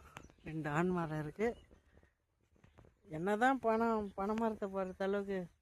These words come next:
நம்ம கொளுத்தினாலும் அது நமக்கு நன்மை தான் தருமே. இங்க பாருங்க, ஆட்டோமேட்டிக்காக ஒரு செடியா முளைச்சிருக்கு பனை விதைகள்.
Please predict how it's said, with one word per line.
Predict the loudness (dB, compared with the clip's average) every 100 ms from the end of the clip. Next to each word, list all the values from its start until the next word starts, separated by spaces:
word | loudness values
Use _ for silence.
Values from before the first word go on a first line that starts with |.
| _ _ -10
நம்ம | -6 -2
கொளுத்தினாலும் | 0 2 4 4 4 2 2 0 -6 -20 _
அது | -6 -4
நமக்கு | -2 -2 -2
நன்மை | 0 2 4
தான் | 4 2
தருமே. | 0 -2 -4 -4 -8 -14 -20 _ _ _
இங்க | -14
பாருங்க, | -10 -10 -4 -4 -6 -20 _
ஆட்டோமேட்டிக்காக | -10 -8 -8 -8 -6 -4
ஒரு | -6 -8
செடியா | -10 -8 -8
முளைச்சிருக்கு | -10 -12 -12 -12 -12
பனை | -8 -6 -6
விதைகள். | -8 -8 -6 -8